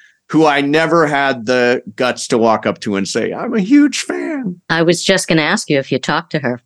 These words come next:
Speaker 2: No.
Speaker 1: Yeah, no, never did. Never did.
Speaker 2: Did any,
Speaker 1: Oh.
Speaker 2: did anybody, did anybody talk to her?
Speaker 1: She,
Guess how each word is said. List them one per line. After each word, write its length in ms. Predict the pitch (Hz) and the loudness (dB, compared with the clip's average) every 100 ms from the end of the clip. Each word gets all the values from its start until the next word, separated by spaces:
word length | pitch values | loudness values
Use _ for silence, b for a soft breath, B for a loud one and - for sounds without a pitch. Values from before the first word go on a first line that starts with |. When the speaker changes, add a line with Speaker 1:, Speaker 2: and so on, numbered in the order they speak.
| _ | _
Speaker 2:
No. 120 | 131 | -2
Speaker 1:
Yeah, 300 | 127 160 156 113 | 2 2 0 -4
no, 300 | 117 143 151 | -2 0 2
never 300 | 135 127 139 | 2 2 0
did. 360 | 151 131 101 - | 2 2 0 -2
Never 220 | 131 147 | 0 2
did. 80 | 160 | 4
Speaker 2:
Did 80 | 170 | 4
any, 200 | 139 196 | 4 4
Speaker 1:
Oh. 100 | 196 | 4
Speaker 2:
did 160 | 175 175 | 4 4
anybody, 440 | 185 214 277 381 | 4 4 4 4
did 140 | 370 175 | 4 2
anybody 400 | 170 196 233 294 | 2 2 2 0
talk 240 | 277 311 | 0 -2
to 100 | - | -2
her? 100 | 339 - | -6 0
Speaker 1:
She, 240 | 269 285 | 4 4